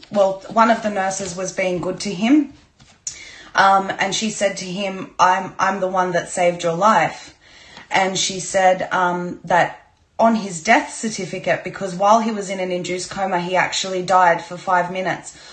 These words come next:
On his death certificate, they declared it a C O so-and-so death.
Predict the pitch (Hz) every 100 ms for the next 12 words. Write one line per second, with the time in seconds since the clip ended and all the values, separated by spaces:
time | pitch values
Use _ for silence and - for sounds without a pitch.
0 | - - 220 196 185 - 220 226 - 202
1 | 202 170 175 175 196 185 185 185 202 196
2 | 196 180 175 - 196 190 180 180 175 196
3 | 180 175 160 180 170 165 170 160 143 -
4 | - -